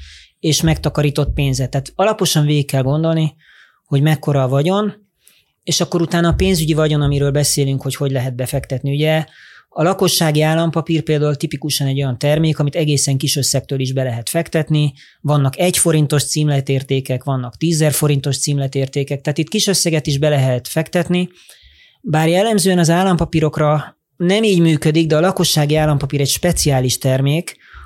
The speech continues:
ahol a Államadósságkezelő Központ Magyar Államkincstár likviditást biztosít rá, tehát tulajdonképpen, ha befekteti az ember állampapírba, el tudja adni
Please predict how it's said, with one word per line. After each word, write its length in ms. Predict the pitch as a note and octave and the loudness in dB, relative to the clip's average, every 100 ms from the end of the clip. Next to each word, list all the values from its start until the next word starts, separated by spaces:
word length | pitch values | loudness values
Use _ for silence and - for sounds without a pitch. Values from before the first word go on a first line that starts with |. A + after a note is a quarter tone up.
| - _ | -20 _
ahol 300 | D3 C#3+ C#3+ | 0 2 4
a 400 | C#3+ C#3 C3+ _ _ _ _ _ _ _ _ | 2 0 -4 _ _ _ _ _ _ _ _
Államadósságkezelő 1040 | E3+ F3 E3+ D#3 D3 D#3+ C#3+ D#3 C#3+ C#3+ | -2 2 2 2 2 0 0 0 2 0
Központ 580 | C#3 D#3 - D3+ D3 C#3 | 2 0 0 0 0 -2
Magyar 280 | - D#3+ D#3 | -2 2 2
Államkincstár 680 | D3 D3+ D3+ C#3 D3 - C#3 | 2 2 0 2 0 0 0
likviditást 640 | D3 - C#3 C3+ C3 B2+ | 0 0 0 0 0 -2
biztosít 500 | C3+ - C3 - A#2+ | -2 -2 -2 -4 -4
rá, 220 | C3 D#3 | -4 -2
tehát 220 | A3 D3+ - | -2 -4 0
tulajdonképpen, 840 | F3+ D#3+ D3+ C#3 D3+ - D3 C#3 - - | 0 2 2 0 -2 0 0 -2 -8 -12
ha 120 | - | -2
befekteti 580 | C#3+ F3 E3+ - D3+ D3+ | 0 2 0 0 0 0
az 100 | C#3+ | 2
ember 280 | D3 C3+ C3+ | 4 4 2
állampapírba, 760 | C#3 F3 E3+ E3 D#3 D3 C#3+ | 2 0 0 0 0 0 0
el 240 | D#3 D3 C#3+ | 0 0 0
tudja 360 | C#3+ C3 C3+ | -2 0 0
adni 440 | C3+ C3+ C#3+ E3+ | 2 0 0 -2